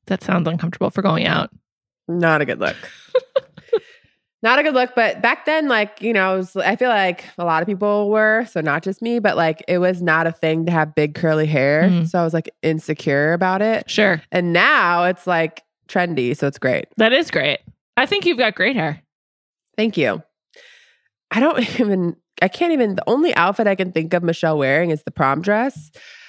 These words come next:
Speaker 2: Uh, I do think that Nate, <laughs> Nate's outfit for his meeting, for her meeting his parents, them together looked great, but he looked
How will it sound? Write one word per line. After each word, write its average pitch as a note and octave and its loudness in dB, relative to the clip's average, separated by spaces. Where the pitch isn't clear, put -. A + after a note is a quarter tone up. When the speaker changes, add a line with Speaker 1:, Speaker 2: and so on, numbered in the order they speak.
Speaker 2:
Uh, F3 2
I F3+ 2
do G3 0
think C4+ 0
that G3+ 2
Nate, E3+ 2
<laughs> - -16
Nate's G#3+ 2
outfit D#3 0
for F3 2
his F#3 0
meeting, F#3 2
for E3+ 2
her G#3+ 4
meeting F#3+ 0
his F3+ -2
parents, D#3+ -2
them F3+ 2
together F#3 0
looked A#3+ -2
great, C4 2
but F#3 0
he G3 -2
looked E3 -2